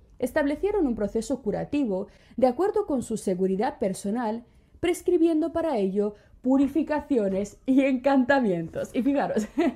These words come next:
<laughs> en la misma línea que Hipócrates, tenemos también una durísima crítica contra los magos,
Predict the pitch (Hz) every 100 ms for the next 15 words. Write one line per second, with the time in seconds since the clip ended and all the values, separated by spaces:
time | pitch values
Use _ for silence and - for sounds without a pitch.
0 | - - - - - - 233 220 220 285
1 | 294 277 233 254 226 156 - 175 170 339
2 | 370 294 247 - - - - _ _ -
3 | - 202 220 240 226 233 233 190 196 202
4 | 214 - 226 190 - 269 269 247 254 240
5 | 233 185 180 165 165 160 175 196 226 240
6 | 190 233 294